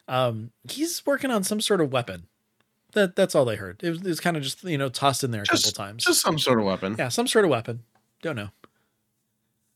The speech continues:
Speaker 1: But anyways, they had
Speaker 2: Interesting.
Speaker 1: three, three entrances to choose from. One of 'em seemingly was, you know, locked and the hard way to get in, which they, they decided not to go that way. So they went to the, the, the far west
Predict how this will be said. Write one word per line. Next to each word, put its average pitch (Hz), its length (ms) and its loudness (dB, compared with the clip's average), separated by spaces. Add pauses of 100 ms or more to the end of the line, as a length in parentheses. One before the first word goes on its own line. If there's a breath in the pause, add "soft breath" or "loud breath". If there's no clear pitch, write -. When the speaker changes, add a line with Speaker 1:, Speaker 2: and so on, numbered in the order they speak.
(380)
Speaker 1:
But 113 180 -2
anyways, 123 320 0
they 143 80 4
had 135 60 6
Speaker 2:
Interesting. - 180 -2
Speaker 1:
three, 196 200 2
three 196 340 -2
entrances 165 480 -2
to 139 60 -8
choose 143 360 0
from. 104 400 -8 (520 loud breath)
One 160 200 6
of 165 100 4
'em 151 160 4
seemingly 135 720 0
was, 120 480 -2
you 143 80 -8
know, 110 100 -4
locked 131 380 0
and 120 160 -4
the 110 60 -6
hard 131 400 4
way 123 120 4
to 117 80 -4
get 117 220 0
in, 107 220 -2
which 101 160 -8
they, 107 160 -2 (180)
they 143 140 4
decided 120 340 2
not 113 160 -4
to 117 60 -6
go 120 180 0
that 110 260 -4
way. - 200 -16 (360 loud breath)
So - 160 -2
they 120 120 4
went 117 160 -2
to 113 80 -14
the, 110 180 -4
the, 104 160 -6
the 98 120 -14
far 117 540 -2
west 113 520 -4